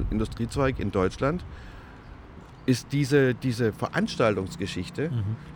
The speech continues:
Speaker 1: Ob das jetzt einen kulturellen Hochgenuss verspricht oder ob's eine Breitenkultur ist, ist mir gerade mal ehrlich gesagt völlig Wurst.
Speaker 2: Völlig egal,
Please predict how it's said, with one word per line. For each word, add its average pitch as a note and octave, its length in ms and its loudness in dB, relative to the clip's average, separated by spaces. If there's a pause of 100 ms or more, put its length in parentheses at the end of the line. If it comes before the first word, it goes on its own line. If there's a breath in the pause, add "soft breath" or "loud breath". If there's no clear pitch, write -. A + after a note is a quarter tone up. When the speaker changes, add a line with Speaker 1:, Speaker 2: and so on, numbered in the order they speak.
Speaker 1:
Ob B2 140 4
das C3 180 2
jetzt B2 200 0
einen A#2 80 -6
kulturellen A#2 720 4 (200)
Hochgenuss E3 520 2
verspricht D#3+ 560 -2
oder A2+ 160 2
ob's - 180 -2
eine G#2 100 0
Breitenkultur D#3 720 2
ist, C#3+ 100 -2
ist - 180 -8 (160)
mir A#2 180 0
gerade A2 280 0
mal A#2+ 120 2
ehrlich A#2 280 -4
gesagt A2 280 -4 (220)
völlig A#2 320 4
Wurst. G#2 300 2
Speaker 2:
Völlig F#2 140 -4
egal, F#2 160 -2